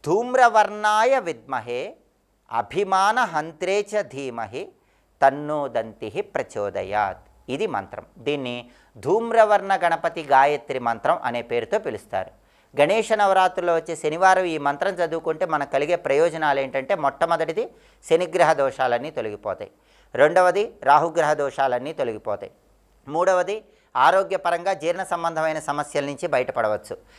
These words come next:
నాలుగోది మనలో ఉన్న అహంకారాన్ని తగ్గింపజేసుకొని గణపతికి దగ్గరగా మనం వెళ్ళవచ్చు. ఇన్ని ప్రయోజనాలు ధూమ్రవర్ణ గణపతి మంత్రం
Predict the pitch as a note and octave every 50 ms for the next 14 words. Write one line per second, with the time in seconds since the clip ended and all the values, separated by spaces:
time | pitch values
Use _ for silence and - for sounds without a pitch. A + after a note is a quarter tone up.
0 | - - _ - A#2+ C3 D3 F#3 G3+ G3+ G3+ G3 F#3+ A3 B3+ B3 - C#3+ B2 C3
1 | D3+ F3 G3+ A#3+ B3 A#3 G#3+ G#3 F#3+ F3+ E3 C3+ A2+ - E3 G3+ A#3+ A#3 - A3+
2 | G#3 F#3+ F3+ F3 E3 D#3+ D#3 D3+ D3 C3 A#2 B2+ E3 F3 E3+ - D#3+ C#3+ C#3+ C#3+
3 | B2+ - E3 - E3+ D#3 D3+ B2+ B2 B2+ C3 - C3+ B2+ B2 B2 D3 D3 - F3
4 | E3+ F#3 F3 G#3 G3 D3 C3 A2 G#2+ G#2+ D3 D3+ D3+ D3+ C#3+ E3+ F3 E3+ C#3 B2
5 | B2+ C3 A#2 G2+ G2+ G2+ G2+ F#2 - - - - - _ - C#3 C3 D3 D3+ D3+
6 | C#3+ D3+ - C3 C#3 D3 E3 F3+ E3 F3 E3 D#3+ D#3+ E3+ A#3 A#3+ - - - -
7 | _ _ - A#2 B2+ D#3+ F#3+ G3 G3+ G3 F#3 F3 F3 D#3+ D#3 D3 C3 C#3 C#3 C3
8 | - - - C#3+ A#2+ B2+ B2 B2 A#2+ B2+ C3 B2+